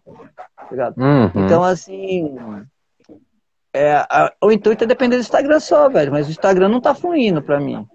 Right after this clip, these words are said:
Speaker 1: O Instagram tá começando. E vamos ver, velho.
Speaker 2: Sim.
Speaker 1: É isso.
Speaker 2: Ah, aí voltando,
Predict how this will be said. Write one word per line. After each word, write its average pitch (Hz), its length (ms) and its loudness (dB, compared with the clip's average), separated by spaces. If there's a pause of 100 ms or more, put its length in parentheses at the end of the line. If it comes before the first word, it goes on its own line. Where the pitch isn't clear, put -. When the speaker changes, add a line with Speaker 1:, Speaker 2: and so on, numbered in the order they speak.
Speaker 1:
O - 40 -20
Instagram 139 640 -4
tá 185 140 -2
começando. 180 720 -4 (760)
E 147 60 -12
vamos 175 260 -2
ver, 311 220 0
velho. 123 260 -2 (1200)
Speaker 2:
Sim. 139 420 0
Speaker 1:
É 220 80 4
isso. 262 80 2
Speaker 2:
Ah, 143 380 0
aí 123 200 2
voltando, 160 640 2